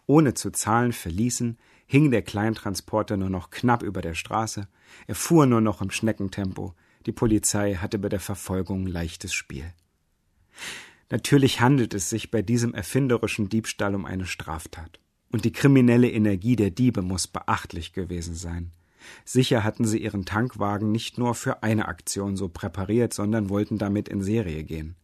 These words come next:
Andererseits hat die Aktion eine tragikomische Seite. So viel Aufwand, so viel Mühe in der Vorbereitung und am Ende hängt die Karosserie so sehr durch, dass das Auto gar nicht mehr fährt.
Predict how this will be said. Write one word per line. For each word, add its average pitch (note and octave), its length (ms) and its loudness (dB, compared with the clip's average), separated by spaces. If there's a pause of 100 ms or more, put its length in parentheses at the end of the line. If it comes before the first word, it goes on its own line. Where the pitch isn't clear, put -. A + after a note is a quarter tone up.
(880)
Andererseits G2 640 0
hat A2 160 -2
die A#2 100 -4
Aktion G2+ 480 -2
eine F#2+ 280 -4
tragikomische F2 960 -6
Seite. G2+ 460 -10 (580)
So C#3 180 4
viel - 280 -2
Aufwand, F#2 580 -8 (180)
so C#3 200 2
viel C3 240 2
Mühe C3 400 8
in A2+ 140 2
der A2+ 100 4
Vorbereitung G2 840 -4 (240)
und A#2 140 -4
am A2+ 180 0
Ende B2 300 4
hängt A#2 320 0
die A2 80 -4
Karosserie A2 680 0
so A2+ 220 2
sehr G#2 220 0
durch, A#2 380 0
dass - 200 -4
das - 260 -8
Auto G2 300 -4
gar F#2 180 -4
nicht F#2 220 -10
mehr F#2 120 -6
fährt. E2+ 440 -12